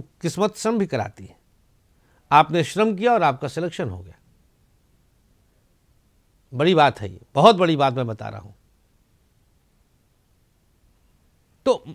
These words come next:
ऐसा मंगल आठ मार्च को हम संतुलित कर सकते हैं। चंद्रमा को ले लीजिए, श्रवण नक्षत्र में चंद्रमा है, जन्मांक में चंद्रमा का पीड़ा, चंद्रमा का दोष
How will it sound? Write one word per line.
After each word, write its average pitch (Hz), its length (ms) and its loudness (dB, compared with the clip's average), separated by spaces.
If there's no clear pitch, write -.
ऐसा 226 320 8
मंगल 208 540 6
आठ 190 320 8
मार्च 165 400 2
को 160 160 -4
हम 180 260 -2
संतुलित 170 600 4
कर 107 160 -6
सकते 92 360 -14
हैं। - 180 -20
चंद्रमा 196 400 4
को 202 120 2
ले 196 160 6
लीजिए, 165 340 -4
श्रवण 190 380 4
नक्षत्र 202 420 0
में 196 140 0
चंद्रमा 156 420 -2
है, - 180 -12
जन्मांक 175 540 4
में 214 140 4
चंद्रमा 202 480 2
का 208 220 2
पीड़ा, 190 360 2
चंद्रमा 185 440 0
का 196 160 0
दोष 196 460 6